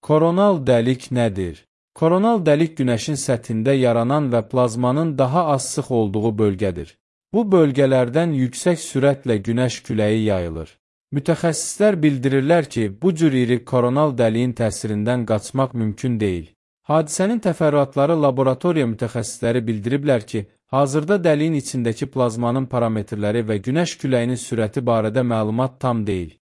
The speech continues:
Bununla belə, Günəşdə müşahidə olunan iri koronal dəliyin təsirinin yer atmosferinə təsir göstərəcəyi gözlənilir. Elmi proqnozlar: koronal dəliklər adətən geomaqnit fırtınalarına səbəb ola bilər.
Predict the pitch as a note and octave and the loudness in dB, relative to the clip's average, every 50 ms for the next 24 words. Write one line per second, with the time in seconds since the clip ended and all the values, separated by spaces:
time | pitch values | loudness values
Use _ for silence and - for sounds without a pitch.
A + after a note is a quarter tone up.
0 | _ _ _ _ - D#3+ G3+ B3+ B3+ A#3 F#3+ D3 A#2 B2 B2 B2+ C#3+ D3 C3+ C3 | _ _ _ _ -2 0 2 2 4 4 2 2 4 4 4 4 4 2 2 0
1 | C#3+ C#3+ D3 C#3 C3+ - - G#3 G3 E3+ - - - D3+ C3+ C3+ C#3 D#3 E3+ D#3+ | 0 2 2 0 0 0 0 0 0 0 -2 0 0 2 2 2 2 2 2 4
2 | D3 C3+ C3 C3 C#3+ D3+ D3+ C#3 B2+ B2 A#2 A#2+ A#2 - - B2+ B2 A#2+ B2 C3 | 4 4 2 2 2 0 0 0 0 0 0 0 0 -2 -2 0 0 2 2 2
3 | D3 D3+ C#3+ A#2+ B2 A#2 A2 A2 A#2 B2 B2 A2 - A#2 G#2 - - - G#2+ A2 | 2 0 0 2 2 2 2 2 0 0 -2 -2 -2 -2 -2 -2 -4 -4 -4 -2
4 | A2+ A#2 A2 G#2+ B2+ D3 C#3 C3+ - - - - A#2+ A2 - - - A2+ G#2+ A2+ | -2 -2 0 0 2 2 2 2 0 -2 -2 -4 -6 -4 -4 -4 -2 -2 0 0
5 | B2+ C3 B2+ - B2 A2+ G#2+ - D3+ C3+ A#2+ A#2+ A2 - - - A2 G#2+ G2+ F#2+ | -2 -2 -2 -2 -2 -2 -2 -2 -4 -4 -2 -2 -2 -2 -2 -2 -2 -2 -2 0
6 | A2 A2+ A2+ A2+ G#2+ A2+ G#2 F#2+ F#2 G2 F#2 F2+ F2 E2+ E2 E2 - - _ _ | 0 0 0 0 0 0 0 0 -2 -4 -6 -6 -6 -8 -8 -10 -12 -14 _ _
7 | _ _ _ _ _ - D#3+ F3+ G3 G3+ A3+ A#3 A3+ - E3+ D#3+ D3 C#3 D3 C#3+ | _ _ _ _ _ 0 2 2 2 2 2 0 0 2 2 2 2 2 0 0
8 | C3+ B2 B2 D#3 E3+ F3 D#3+ - - D3 C3 C3+ C3+ D3+ E3 E3+ D#3+ C3 B2+ A#2+ | 0 0 2 2 2 2 0 0 0 2 2 2 2 2 2 0 2 2 2 2
9 | A2 A2 G#2 - - C#3 C#3 C#3 - - C#3 D#3 D#3+ C#3+ C#3 B2+ - C3 B2 A#2+ | 2 0 -2 -2 0 0 2 2 2 2 2 2 2 2 0 -2 0 -2 -2 -2
10 | A2 G#2 B2 A#2+ A2+ A2+ A2+ A2 G#2+ A#2+ D3 D#3 D3 - - C3 A2 - - B2 | -2 0 0 2 2 2 0 0 0 -2 -2 -4 -4 -4 -6 -6 -6 -4 -4 -2
11 | A#2 A2 A2 A2 G#2+ G#2 A2 C3 C#3+ C#3 - - A#2+ A2 A2 B2 A#2+ A2 A2 G2+ | -2 0 2 2 0 0 0 0 -2 -2 -2 -2 -2 0 2 2 2 2 0 0
12 | F#2+ F#2+ F2+ F2 F#2 E2+ E2+ D#2 | 0 -2 -2 -4 -6 -8 -8 -8